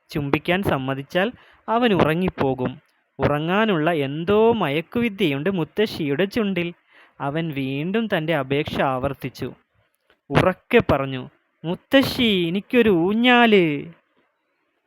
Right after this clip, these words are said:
ഇത്രയുമാണ് ആ പാഠഭാഗത്തുള്ളത്. ഇത് തിക്കോടിയൻ്റെ രാക്ഷസൻ്റെ ചിരി എന്ന ക-, ആ,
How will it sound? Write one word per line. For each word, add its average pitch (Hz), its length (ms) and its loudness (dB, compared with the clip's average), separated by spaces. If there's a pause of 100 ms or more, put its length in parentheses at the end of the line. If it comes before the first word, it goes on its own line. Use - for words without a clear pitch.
(560)
ഇത്രയുമാണ് 165 920 2
ആ 208 100 2
പാഠഭാഗത്തുള്ളത്. 127 1120 2 (640)
ഇത് 147 220 0 (260)
തിക്കോടിയൻ്റെ 165 840 2 (200)
രാക്ഷസൻ്റെ 220 800 2
ചിരി 139 340 -2
എന്ന 131 220 -2 (1080)
ക-, - 160 -4
ആ, 175 120 2